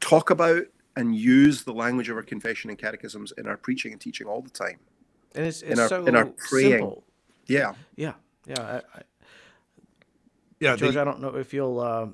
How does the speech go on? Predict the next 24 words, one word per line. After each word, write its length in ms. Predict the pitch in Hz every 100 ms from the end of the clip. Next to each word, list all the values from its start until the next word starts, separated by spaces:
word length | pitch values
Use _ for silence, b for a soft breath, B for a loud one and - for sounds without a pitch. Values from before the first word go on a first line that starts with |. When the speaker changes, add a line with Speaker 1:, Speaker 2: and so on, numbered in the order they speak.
| -
Speaker 2:
I 40 |
mean, 200 | 131 113
will 120 | 131
you 260 | 135 151 165
have 180 | 160 143
people, 460 | 165 156 143 127 -
you 60 | 131
know, 80 | 123
read 500 | 123 156 156 143 -
and 180 | - 131
re-, 140 | 131 - - -
and, 240 | 131 127
and 180 | 120 135
respond 460 | 127 - 135 135 131
to 160 | 143 135
the 220 | 131 123 B B B B B
shorter 260 | - 160 143
catechism 640 | 139 139 131 131 127 120 -
in 80 | 135
the 60 |
middle 180 | 131 135
of 60 | 120
a 60 |
sermon 440 | 117 127 139 107